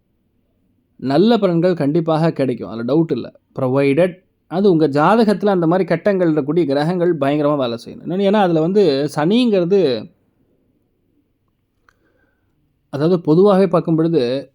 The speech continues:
எந்த இடத்துக்கு சனி கனெக்ட் ஆகிறாரோ, சனி இருக்கக்கூடிய இடத்துல தான் ஜீவகாரகன் ஆக்டிவேட் ஆகும். அதாவது ஜீவனஸ்தானம் ஆக்டிவேட் ஆகும், கர்மாவிற்கான காரகத்துவம் ஆக்டிவேட் ஆகும்.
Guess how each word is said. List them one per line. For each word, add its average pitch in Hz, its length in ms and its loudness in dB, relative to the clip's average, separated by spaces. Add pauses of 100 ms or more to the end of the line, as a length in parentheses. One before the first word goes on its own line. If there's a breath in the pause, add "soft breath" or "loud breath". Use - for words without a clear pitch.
(440)
எந்த 190 320 0 (100)
இடத்துக்கு 190 360 2 (100)
சனி 180 280 2
கனெக்ட் 160 320 0
ஆகிறாரோ, 139 240 0 (100)
சனி 165 180 0 (100)
இருக்கக்கூடிய 170 500 2
இடத்துல 165 360 -2
தான் 165 200 0
ஜீவகாரகன் 147 640 0
ஆக்டிவேட் 127 380 -6
ஆகும். 110 200 -12
அதாவது 147 240 0 (100)
ஜீவனஸ்தானம் 175 720 0
ஆக்டிவேட் 131 400 -8
ஆகும், 123 320 -10
கர்மாவிற்கான 170 720 0
காரகத்துவம் 139 520 -4 (680)
ஆக்டிவேட் 131 560 -4
ஆகும். - 220 -20